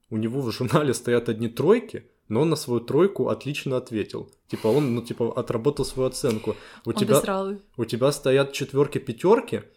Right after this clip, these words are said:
Speaker 1: но ты, ну, э, и ты хочешь, типа, ответить так же, как он, и получить, ну, оценку выше, чем он. Типа, так не будет.
Speaker 2: Мгм.
Speaker 1: Ведь, и чтоб ты понимала, девочка просто потеряла с-, она, ну, так распереживалась, она
Speaker 2: Да,
Speaker 1: потеряла с-, она
Speaker 2: отключилась.
Speaker 1: потеряла с-, сознание, вызывали скорую.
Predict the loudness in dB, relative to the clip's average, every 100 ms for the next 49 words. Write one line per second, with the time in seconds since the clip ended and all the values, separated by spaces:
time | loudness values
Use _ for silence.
0 | _ -6 -2 0 0 0 -2 -2 -2 -4
1 | -6 -6 -8 -8 -6 -6 -4 -2 0 -2
2 | -4 -4 0 0 0 -2 0 0 0 -2
3 | -6 -4 -2 -4 -2 -2 -2 -4 -8 -6
4 | -2 -2 -2 -4 -4 -2 -2 -2 -6 -6
5 | -6 -4 -6 -8 _ _ -6 -4 2 2
6 | 2 0 0 -2 -2 -12 _ 2 2 2
7 | -2 -10 _ _ _ -4 -2 -2 -6 -10
8 | -10 -10 -10 -10 -6 -2 0 0 0 -2
9 | -4 -8 -8 -8 -14 -6 -4 -4 -6 -6
10 | -4 -2 -2 -4 -6 -8 -4 -2 0 0
11 | 0 0 0 0 2 4 2 0 -2 -2
12 | -2 0 2 2 0 -2 -8 -8 -8 -6
13 | -4 -2 -2 -2 -2 -4 -6 -8 -10 -10
14 | -10